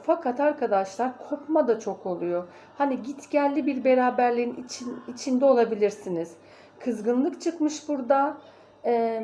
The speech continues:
bu kızgınlıkla alakalı da, e, konuşmalar da yapmış olarak görüyorum sizi. E, her şeyi deniyorsunuz sanki. Hani bu insan için mücadele ettiğinizi görüyorum.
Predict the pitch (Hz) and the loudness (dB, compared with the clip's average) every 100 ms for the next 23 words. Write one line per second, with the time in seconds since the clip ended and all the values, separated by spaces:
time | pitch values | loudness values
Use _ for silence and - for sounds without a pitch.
0 | 220 - - 311 254 302 302 330 285 254 | -8 -10 -4 -4 -2 0 0 0 2 2
1 | 254 269 285 277 269 247 233 240 277 - | 2 2 2 2 0 0 2 2 4 4
2 | 226 226 254 285 - 285 294 262 214 185 | 0 0 -2 -2 0 2 2 2 2 2
3 | - - 185 185 185 180 185 180 180 185 | -2 -6 -4 -2 -4 -6 -6 -4 -4 -6
4 | - 190 185 247 320 - - - - - | -8 -10 0 0 0 -4 -20 -20 -12 -2
5 | 226 220 220 220 415 427 - 320 247 262 | 0 0 -2 -4 -6 -6 -2 -2 0 0
6 | 277 262 262 202 185 - 190 180 180 240 | 2 0 -2 -6 -6 -4 -4 -4 -6 -4
7 | 240 226 247 254 262 254 277 254 - 254 | -2 -2 -4 -4 -4 -2 -2 -2 0 0
8 | 247 - 240 233 247 254 214 - - 214 | 0 4 4 4 2 0 0 -4 -4 -2
9 | 208 220 208 220 233 233 185 196 233 | -2 -6 4 4 6 4 2 0 -4